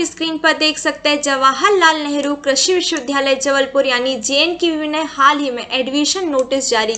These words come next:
किया है, जिसमें उन्होंने एकेडमिक सेशन टू थाउजेंड ट्वेंटी टू ट्वेंटी थ्री के undergraduate program in the faculty of agriculture and agriculture engineering के लिए जनरल इन्फॉर्मेशन दी है and एनआरआई pro forma भी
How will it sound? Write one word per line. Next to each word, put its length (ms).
किया 180
है, 200
जिसमें 360
उन्होंने 420
एकेडमिक 440
सेशन 400
टू 100
थाउजेंड 600
ट्वेंटी 260
टू 140
ट्वेंटी 460
थ्री 160
के 60
undergraduate 1080
program 560
in 180
the 140
faculty 540
of 160
agriculture 680
and 140
agriculture 600
engineering 640
के 120
लिए 180
जनरल 400
इन्फॉर्मेशन 840
दी 140
है 220
and 180
एनआरआई 340
pro 200
forma 300
भी 140